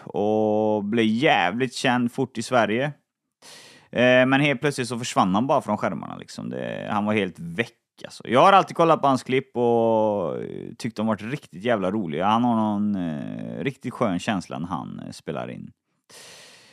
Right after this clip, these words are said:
Så jag har, eh, jagat honom ett tag och fått tag på han, för jag ville veta liksom vad som hände, och det är det vi ska liksom, eh, ja, beta oss igenom idag.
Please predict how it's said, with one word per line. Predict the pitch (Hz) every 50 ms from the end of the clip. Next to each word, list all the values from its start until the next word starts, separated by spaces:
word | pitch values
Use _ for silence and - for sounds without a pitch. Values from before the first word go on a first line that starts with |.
| _ _ _ _ _ _
Så | - - 165
jag | 180 190
har, | 196 196 196 196 196 196
eh, | 196 196 196 196 190 190 185 180 175 160 160 165 135 135 123 123 113 113 117 104 95 92 95 131 190
jagat | 208 202 190 180 175 170
honom | 208 196 190 185 185
ett | 175 -
tag | 180 180 180 185 185
och | 180 -
fått | - 170
tag | - 175 170 160 147 -
på | 185
han, | 185 175 170
för | - 170
jag | 160 156
ville | 165 165
veta | 160 165 160 156 - 151
liksom | 151 147 - - 147 139
vad | 139 135 123 117
som | 131 127
hände, | 131 147 143 117 95 90 110 131 139
och | 139 135 135
det | 135
är | 139
det | 127 120 131 120 113 107
vi | 104 107 113
ska | - - 117 110 113
liksom, | 117 104 - - - - 98 92 90 87 90 87 90 90
eh, | 90 87 87 87 87 87 87 92 85 87 _ _ _ _ _ _ _ _ _ _ _ _ _ _ _ - - - - 117
ja, | 117 98 - - -
beta | 92 87 92 92 127 120 113 107 - - 117
oss | 117 110 - 143
igenom | 139 123 104 90 90 98 113
idag. | 147 143 120 76 78 -